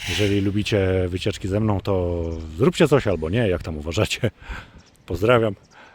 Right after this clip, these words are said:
E, trochę się zmordowałem, ale jestem zadowolony w sumie z tych przebitek, które wam pokazałem. Wszystkie cele osiągnąłem. Także z tym widokiem was zostawiam. Jadę do Kalwarii, później na chwilę do Suwałk,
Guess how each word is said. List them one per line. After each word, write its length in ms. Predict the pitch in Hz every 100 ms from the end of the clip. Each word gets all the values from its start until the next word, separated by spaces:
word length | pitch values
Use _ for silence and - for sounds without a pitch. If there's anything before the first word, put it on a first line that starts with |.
| -
E, 260 | 101 92 95
trochę 300 | 120 101 107
się 60 |
zmordowałem, 580 | 107 110 104 151 175 131
ale 180 | 117 113
jestem 260 | 104 107
zadowolony 500 | 95 92 87 92 87
w 40 | 82
sumie 280 | 95 82 82
z 240 | - -
tych 140 | 95
przebitek, 380 | - 87 90 82
które 280 | - 87 80
wam 140 | 82
pokazałem. 460 | 80 - 85 98 87 - - - -
Wszystkie 280 | - - 90
cele 200 | 98 85
osiągnąłem. 520 | 80 - 82 85 82 76 _ - - - -
Także 220 | - 78 78
z 60 |
tym 140 | - 87
widokiem 380 | 90 87 90
was 160 | 80 80
zostawiam. 400 | 78 - 87 87 - _ _ _ _ - - _ _ _ -
Jadę 180 | 90 85
do 100 | 80
Kalwarii, 420 | 82 82 131 104
później 240 | 98 85
na 60 | 82
chwilę 220 | - 90
do 100 | 82
Suwałk, 400 | - 113 92 -